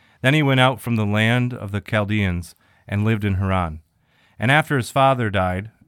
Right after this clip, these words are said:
God removed him from there into this land in which you are now living. Yet he gave him no inheritance in it, not even a foot's length,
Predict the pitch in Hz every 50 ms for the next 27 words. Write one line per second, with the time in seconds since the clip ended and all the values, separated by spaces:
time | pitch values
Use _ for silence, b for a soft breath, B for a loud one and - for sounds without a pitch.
0 | _ _ - - 120 123 123 113 117 117 113 120 131 135 127 - - 127 113 104
1 | - 117 110 107 101 98 95 98 107 107 - _ _ _ _ _ _ - 113 123
2 | 127 - 131 120 117 117 107 - - 104 104 104 101 101 101 98 98 101 98 -
3 | - 110 104 101 98 92 92 90 90 90 110 101 95 85 80 85 - _ _ b
4 | b b b b b b b b - 120 123 127 123 107 127 135 131 113 113 113
5 | 107 113 127 135 131 120 107 127 117 107 98 95 - - 95 92 90 - - -
6 | 107 95 87 85 - _ _ _ _ _ _ - 110 120 135 139 143 131 127 120
7 | 107 - - - 120 113 - - 104 107 101 92 85 - _ _